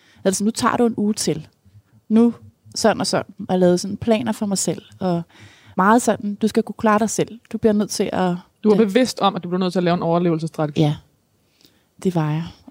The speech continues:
Speaker 1: Øhm, og så prøvede jeg jo at få folk ind i mit liv, som jeg kunne stole på, som på en eller anden måde kunne gøre det ud for en familie.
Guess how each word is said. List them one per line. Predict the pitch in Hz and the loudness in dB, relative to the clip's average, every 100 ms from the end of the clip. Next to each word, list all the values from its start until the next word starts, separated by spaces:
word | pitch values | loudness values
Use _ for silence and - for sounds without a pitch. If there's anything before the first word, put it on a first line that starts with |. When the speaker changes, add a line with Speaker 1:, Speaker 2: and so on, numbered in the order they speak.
| - 170 160 | 2 4 4
Speaker 1:
Øhm, | 156 156 156 160 _ - | 0 -4 -8 -12 _ -4
og | 185 | 0
så | 196 | 0
prøvede | - 196 233 | 4 4 6
jeg | 208 | 4
jo | 185 | 4
at | 175 | 0
få | - 185 170 | 0 -2 0
folk | - 202 208 | -2 -2 -4
ind | 208 | -2
i | |
mit | 202 202 | -2 -2
liv, | 220 202 | -2 -4
som | - 202 | -4 -2
jeg | 180 | -2
kunne | - 196 | -4 -8
stole | - 202 214 | -2 0 0
på, | - 202 - _ _ | 0 -4 -4 _ _
som | - - 185 185 - - - - _ - | -8 -4 -4 -6 -8 -20 -20 -20 _ -2
på | |
en | 220 | 2
eller | 196 | 4
anden | |
måde | 190 | 2
kunne | 190 | 2
gøre | - 180 | 2 2
det | |
ud | 185 220 - | 2 -2 -2
for | - 202 180 | -2 2 2
en | 180 180 | 0 -4
familie. | 202 180 - 196 | -2 -2 -2 -8